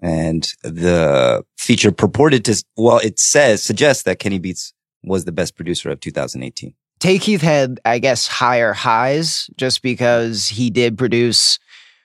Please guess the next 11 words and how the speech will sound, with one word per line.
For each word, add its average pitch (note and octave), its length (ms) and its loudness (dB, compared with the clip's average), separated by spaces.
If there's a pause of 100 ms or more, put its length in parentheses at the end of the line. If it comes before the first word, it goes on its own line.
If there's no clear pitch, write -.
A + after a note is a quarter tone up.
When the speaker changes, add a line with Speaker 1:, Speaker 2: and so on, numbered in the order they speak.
(480)
Speaker 2:
well, G2+ 320 -2 (200)
bigger B2 280 2
artists. B2+ 680 0 (140)
Um, G#2+ 600 0 (180)
there B2 220 0
Speaker 1:
And G#2+ 100 0
he's A#2+ 120 4
getting G#2+ 160 4
a F#2+ 40 2
Speaker 2:
was E2+ 80 -2
Speaker 1:
better, G#2 200 4